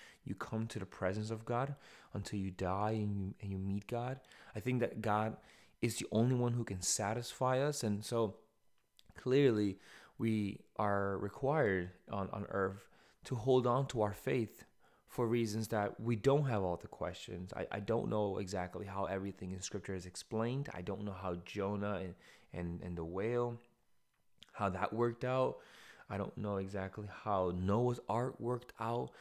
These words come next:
but I have faith in Christ that one day we'll all find out. But cults tend to really give you answers.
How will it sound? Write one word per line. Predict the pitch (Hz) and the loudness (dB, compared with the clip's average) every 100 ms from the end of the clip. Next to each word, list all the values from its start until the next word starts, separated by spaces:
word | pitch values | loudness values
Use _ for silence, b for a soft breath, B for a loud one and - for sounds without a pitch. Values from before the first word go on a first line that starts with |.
| B B | B B
but | - | -2
I | |
have | 127 151 | 0 0
faith | - 156 151 143 | -2 -2 -2 -2
in | |
Christ | 127 - 143 127 117 | -4 -2 0 0 0
that | 113 | 0
one | 107 120 120 | 2 2 2
day | 120 | 2
we'll | 110 | 2
all | 113 107 107 | 2 2 0
find | 107 107 104 | -2 -6 -4
out. | 120 107 - - _ B B B | -4 -4 -6 -12 _ B B B
But | - | -8
cults | - 151 147 - | 2 4 4 4
tend | 135 123 | -6 -2
to | 123 107 | 0 0
really | 104 117 113 113 | 0 0 0 0
give | 110 104 | 0 0
you | 107 | 0
answers. | 98 110 107 87 87 | 0 -2 -4 -8 -10